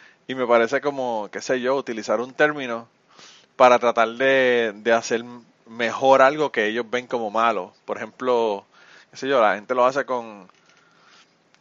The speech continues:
los conserjes. Yo me acuerdo cuando yo estaba en la escuela, habían conserjes y todos eran, le llamaban conserjes, y llegó un momento para acá, dejaron de ser conserjes y empezaron a ser empleados de custodia.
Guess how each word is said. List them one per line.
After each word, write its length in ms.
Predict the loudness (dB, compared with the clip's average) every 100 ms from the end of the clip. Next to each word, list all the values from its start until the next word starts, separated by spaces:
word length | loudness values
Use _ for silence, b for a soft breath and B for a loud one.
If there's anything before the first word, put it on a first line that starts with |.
| -16
los 120 | -14
conserjes. 600 | -6 -6 -2 0 0 -2
Yo 100 | -4
me 60 | -6
acuerdo 180 | -4 -4
cuando 140 | -6
yo 40 | -4
estaba 160 | -4
en 60 | -4
la 60 |
escuela, 460 | -6 0 2 2 0
habían 500 | -2 -2 0 0 -2
conserjes 880 | -8 -8 0 0 2 0 -4 -8 -18 _ _ _
y 120 | -16 -8
todos 280 | -4 -2
eran, 320 | 0 0 -4 -12 _ _ _ _
le 100 | -10
llamaban 300 | -6 -4 -6
conserjes, 680 | -4 -4 2 2 2 -4 -8 B B B -16
y 500 | -10 -8 -8 -8 -8
llegó 200 | -4 -4
un 80 | -2
momento 360 | -4 -2 2
para 180 | 4 4
acá, 360 | 6 4 4 2
dejaron 340 | -4 0 0
de 80 | -2
ser 100 | -8
conserjes 420 | -10 -6 -2 -2
y 40 | -4
empezaron 340 | -6 -6 -4
a 60 | -2
ser 160 | -4 -4
empleados 540 | -10 -6 -2 -2 -2
de 100 | -6
custodia. 640 | -8 -14 -8 -6 -6 -10